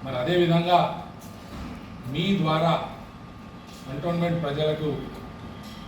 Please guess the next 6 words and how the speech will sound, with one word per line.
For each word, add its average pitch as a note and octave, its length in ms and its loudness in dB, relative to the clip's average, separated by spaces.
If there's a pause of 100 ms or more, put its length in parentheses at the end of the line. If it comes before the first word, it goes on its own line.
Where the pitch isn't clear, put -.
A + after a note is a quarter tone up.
(680)
కొన్ని E3+ 280 2
విషయాలు D#3 400 4 (1000)
తెలియజేయాలని C#3+ 680 2
చెప్పి C3+ 240 -4 (1700)
మేము C3+ 200 -2
అనుకుంటున్నాం. A2 440 -8